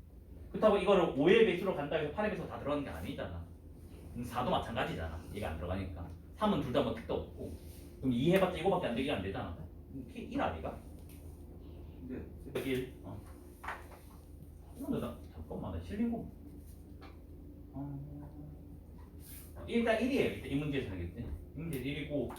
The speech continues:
Speaker 1: 나중에 제가 카톡으로 한 번 더 확인을 해볼게요. 아마 문제 수정했을 수도 있어, 내가.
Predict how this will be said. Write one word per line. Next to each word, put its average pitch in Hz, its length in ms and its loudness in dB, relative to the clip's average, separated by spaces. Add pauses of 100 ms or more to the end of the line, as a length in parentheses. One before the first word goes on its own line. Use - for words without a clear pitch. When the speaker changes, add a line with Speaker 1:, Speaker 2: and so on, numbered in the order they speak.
(220)
Speaker 1:
나중에 220 340 6
제가 175 240 6
카톡으로 262 480 4
한 147 120 8
번 147 120 2
더 - 80 0
확인을 262 320 2
해볼게요. 107 260 -2
아마 101 120 0
문제 139 200 0
수정했을 - 340 0
수도 - 120 -10
있어, - 260 -10
내가. 80 320 -8